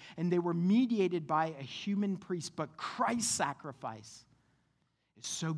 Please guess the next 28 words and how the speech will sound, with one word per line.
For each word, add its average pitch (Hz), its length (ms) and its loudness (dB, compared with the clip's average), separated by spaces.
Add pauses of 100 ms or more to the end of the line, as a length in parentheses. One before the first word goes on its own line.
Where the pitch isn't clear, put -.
(120)
good, 139 460 -4 (440)
and 139 120 -4
it 151 80 2
is 139 100 -2
so 147 300 -4
pure, 139 680 -4 (420)
and 151 300 -4
God 165 500 2
re-, 143 120 -6 (240)
receives 180 640 2
it 160 140 -2
as 151 240 -4
acceptable 151 640 -4
so 180 380 -4
well 156 500 -4
that, 147 160 -4 (640)
that 156 140 0
it 147 80 -2
only 165 300 -4
has 151 260 -8
to 156 80 -16
be 147 100 -6
offered 135 380 -10 (120)
once. 98 460 -14 (1600)
That 165 60 0
he 190 260 2
mediates 180 760 2
his 147 220 -6